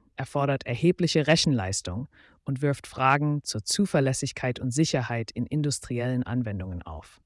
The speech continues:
Apples Elegnet Framework könnte Haushaltsroboter weniger wie Maschinen und mehr wie Begleiter wirken lassen.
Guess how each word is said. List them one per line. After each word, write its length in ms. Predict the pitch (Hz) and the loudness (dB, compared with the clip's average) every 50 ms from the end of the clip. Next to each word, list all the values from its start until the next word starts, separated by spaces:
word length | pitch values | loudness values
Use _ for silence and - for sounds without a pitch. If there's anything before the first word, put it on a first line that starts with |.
| _ _ | _ _
Apples 440 | 160 170 - - 214 208 202 - - | 2 2 4 4 2 2 2 0 -2
Elegnet 580 | - 151 143 143 147 156 175 180 170 - - | -2 -2 2 4 4 4 6 4 2 0 -2
Framework 720 | - - 151 147 139 139 135 123 104 92 92 - - - _ _ _ _ _ _ | -6 -2 2 2 4 4 2 2 0 -2 -6 -8 -10 -16 _ _ _ _ _ _
könnte 380 | - 151 147 - 156 135 - | -2 -2 0 2 0 2 4
Haushaltsroboter 920 | 160 165 175 - - 151 139 - - 143 131 139 135 - - 131 123 120 123 | 6 6 6 6 4 2 0 0 -2 -2 0 0 0 0 0 -2 -2 0 2
weniger 480 | 147 147 160 165 170 151 165 156 151 | 4 6 6 6 6 6 4 4 4
wie 140 | 139 139 131 | 2 2 2
Maschinen 720 | 131 123 117 - - - 151 151 151 135 104 85 92 127 180 - _ | 2 2 2 2 2 2 2 2 2 2 0 -2 -4 -8 -10 -12 _
und 200 | _ 139 117 - | _ -6 -4 -2
mehr 380 | 143 147 151 156 156 156 151 139 | 0 2 2 4 4 2 2 0
wie 120 | 139 131 | -2 -2
Begleiter 560 | 135 151 143 147 139 131 143 - - 107 101 | -2 0 2 2 4 4 4 2 0 -4 -6
wirken 240 | 104 92 - - 90 | -6 -10 -8 -8 -10
lassen. 380 | 80 80 87 - - - - | -8 -8 -10 -10 -10 -12 -14